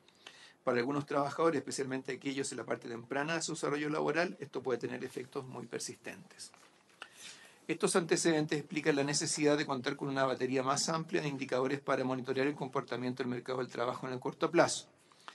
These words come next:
En particular, es útil complementar la información de encuestas con las provenientes de bases de datos administrativas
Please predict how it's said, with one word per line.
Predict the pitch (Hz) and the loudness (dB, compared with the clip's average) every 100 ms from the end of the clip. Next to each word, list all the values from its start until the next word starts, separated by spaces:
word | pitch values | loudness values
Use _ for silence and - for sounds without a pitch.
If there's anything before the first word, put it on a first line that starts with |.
| - - - - | -18 -20 -14 -6
En | 123 | -2
particular, | 120 - 120 123 139 156 | -2 -4 -2 4 4 4
es | 156 | 0
útil | 151 151 143 | -4 -8 -2
complementar | 139 131 131 123 120 143 | 0 0 0 -2 2 4
la | 160 | 4
información | 160 156 147 - 156 | 2 0 0 -2 -4
de | 143 | -4
encuestas | 139 - 170 170 160 | -4 0 -2 -2 -6
con | 143 | -4
las | 120 | -4
provenientes | 120 123 123 131 131 | -4 -4 -2 -4 -4
de | 123 | -2
bases | 120 123 120 | -2 -2 -4
de | 120 | -4
datos | 120 120 117 | -4 -6 -6
administrativas | 117 117 117 127 127 175 190 - | -6 -6 -6 -6 0 0 0 -4